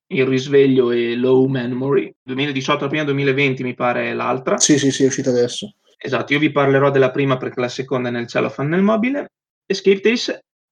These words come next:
Speaker 1: l'abbiamo inserita in scaletta. Qualcuno potrebbe, fra virgolette, dire, "Ma non è un escape room da tavolo." Perché?
Speaker 2: È tanto narrativa.
Speaker 1: È molto narrativa e non ha il tempo.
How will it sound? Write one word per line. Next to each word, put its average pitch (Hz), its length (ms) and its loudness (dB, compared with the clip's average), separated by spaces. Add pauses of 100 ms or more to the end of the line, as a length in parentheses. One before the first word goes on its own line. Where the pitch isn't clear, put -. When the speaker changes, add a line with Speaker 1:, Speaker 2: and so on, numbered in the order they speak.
Speaker 1:
l'abbiamo 170 440 4
inserita 127 580 0
in 120 80 -4
scaletta. 110 680 -8 (140)
Qualcuno 151 420 0
potrebbe, 127 720 0
fra - 180 -4
virgolette, 123 560 0
dire, 117 300 -2
"Ma 123 240 0
non 139 180 0
è 127 80 2
un 127 140 0
escape 107 400 -6
room 107 220 -8
da 107 100 -8
tavolo." 107 440 -14
Perché? - 280 -2
Speaker 2:
È 139 60 4
tanto 143 280 2
narrativa. 131 540 0
Speaker 1:
È 139 160 2
molto 185 540 4
narrativa 120 760 -2 (240)
e 170 380 2
non 156 240 -2
ha 117 100 0
il 117 140 -2
tempo. 107 540 -10